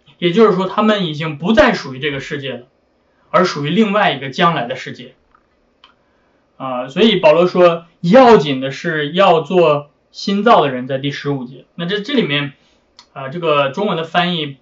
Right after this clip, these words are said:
所有的中文翻译的译本都是翻译了一个过分解释的一个，一个结果。他说要做新造的人，但是这个翻译是不准确的，原文直接翻译是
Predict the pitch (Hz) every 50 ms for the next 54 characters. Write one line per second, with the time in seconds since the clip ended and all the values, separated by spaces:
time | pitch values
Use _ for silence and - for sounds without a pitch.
0 | _ - 156 156 151 - - - 208 208 165 143 139 160 156 151 147 143 147 147
1 | 147 147 147 156 156 135 123 123 120 139 165 175 175 170 - 170 151 147 143 143
2 | 139 139 139 139 _ _ _ _ _ _ _ _ _ _ _ - 165 160 160 160
3 | 156 147 143 135 135 143 143 - - 220 208 170 - - 190 175 160 143 - 139
4 | 135 - 113 - - - 156 135 127 123 123 123 120 120 123 123 123 123 _ _
5 | _ 139 135 127 131 127 127 127 117 123 135 143 151 151 151 175 180 170 160 143
6 | 170 165 156 143 147 - _ _ - - - 190 180 180 180 175 202 180 160 147
7 | 139 131 123 120 120 117 113 127 139 143 - _ _ _ _ _ - 170 175 175
8 | - 240 226 196 175 160 151 147 143 139 - - _ _ - 175 180 180 165 160
9 | 160 190 180 - 147 117 - - 147 131 117 117 - _ _ _ _ _ - 160
10 | 151 156 175 214 220 202 160 175 180 - - 160 165 185 185 180 - 151 151 151
11 | 151 143 - - 143 135 127 - _